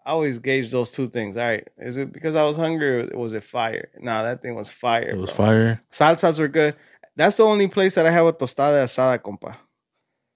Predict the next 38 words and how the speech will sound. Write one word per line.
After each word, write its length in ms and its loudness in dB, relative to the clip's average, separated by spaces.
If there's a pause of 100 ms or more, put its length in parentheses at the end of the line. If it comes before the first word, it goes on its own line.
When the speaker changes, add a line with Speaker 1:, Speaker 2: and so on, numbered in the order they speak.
(180)
Speaker 2:
Damn. 360 0 (140)
Speaker 1:
Which 260 -4
is, 240 -4 (160)
you 120 2
know? 240 4 (160)
Speaker 2:
Yeah. 320 2 (180)
Speaker 1:
Pero 280 6
como 260 0
te 100 0
la 120 2
preparan, 640 2
ta 120 -2
perra. 520 0 (100)
And 180 -6
it's, 260 -4
the 120 -8
salsas 420 -2
are 140 4
good, 360 2
bro. 440 0
I, 160 -2
I, 340 -6
I 60 0
gotta 160 4
get 180 -4
you 80 -10
to 200 -8
that 180 -4
spot. 320 -10 (560)
So 140 4
whenever 220 6
you 160 4
out 120 4
by 80 2
my 180 0
crib, 260 -6
we'll 120 -6
go. 280 -8